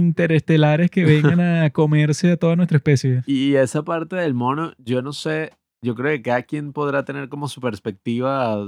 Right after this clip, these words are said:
Speaker 2: qué significa, sobre todo lo del zapato, que
Speaker 1: Yo
Speaker 2: eso
Speaker 1: vi
Speaker 2: sí
Speaker 1: que
Speaker 2: es el
Speaker 1: hay
Speaker 2: gran misterio.
Speaker 1: mucha gente que no le gustó, o sea, que fue que eso no tiene nada que ver con nada.
Speaker 2: Yo creo, o sea, a mí lo que me gustó es como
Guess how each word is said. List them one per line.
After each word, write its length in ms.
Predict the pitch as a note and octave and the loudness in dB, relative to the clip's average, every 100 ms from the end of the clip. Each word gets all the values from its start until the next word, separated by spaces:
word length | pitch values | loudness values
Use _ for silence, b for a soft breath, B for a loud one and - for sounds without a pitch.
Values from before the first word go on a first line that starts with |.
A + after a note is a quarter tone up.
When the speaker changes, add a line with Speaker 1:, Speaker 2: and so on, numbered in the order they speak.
| G2+ G#2 | -12 -8
Speaker 2:
qué 140 | A2+ | -8
significa, 680 | A#2 C3+ A#2+ A2+ G#2 C3+ C3+ | -8 -10 -8 -8 -6 -4 -6
sobre 240 | - A#2 G#2 | -4 -4 -2
todo 200 | A2+ B2+ | -4 -2
lo 100 | D#3+ | -4
del 100 | B2 | -6
zapato, 460 | G#2 F#2+ A#2 D3 | -6 -4 -4 -4
que 60 | D#3 | 2
Speaker 1:
Yo 120 | D#3 | 4
Speaker 2:
eso 80 | D#3+ | 6
Speaker 1:
vi 140 | G#3+ | 4
Speaker 2:
sí 80 | A3+ | 2
Speaker 1:
que 40 | G3+ | 2
Speaker 2:
es 60 | |
el 60 | F3+ | 2
Speaker 1:
hay 120 | F3 | 2
Speaker 2:
gran 140 | F#3+ | 0
misterio. 380 | G#3 G#3 B2+ B2 F3 | -2 -2 -4 -4 -6
Speaker 1:
mucha 400 | F#3 G3 F3 F#3+ | -2 -2 4 2
gente 280 | G3 F#3 | 2 -4
que 120 | - F3 | -4 2
no 160 | D3 | 2
le 80 | D#3 | 4
gustó, 280 | E3+ - C3+ | 0 0 -4
o 40 | |
sea, 160 | B2 C#3 | -2 -4
que 120 | C3 | -2
fue 160 | - C3 | 0 0
que 140 | E3 - | -2 -2
eso 180 | F3 | 2
no 60 | F#3+ | 2
tiene 160 | F#3+ F#3+ | 2 0
nada 180 | F#3+ | 0
que 100 | F3 | 2
ver 100 | E3+ | 2
con 140 | E3+ F#3+ | 2 2
nada. 380 | F#3+ E3 B2+ _ _ | 4 4 2 _ _
Speaker 2:
Yo 220 | C3 C3+ B2+ | -8 -6 -8
creo, 400 | - F3+ G3+ G3+ | -4 -2 0 0
o 60 | C3+ | 0
sea, 160 | - | 0
a 40 | D3+ | 0
mí 100 | C#3+ | 2
lo 120 | D3+ | 0
que 80 | F3+ | -2
me 100 | F3 | -4
gustó 500 | D3+ A2 - D#3 - | -4 -4 -4 -4 -6
es 240 | - C3 A#2 | -6 -4 -4
como 580 | - E3 E3 B2 G#2 | -10 -4 0 0 -2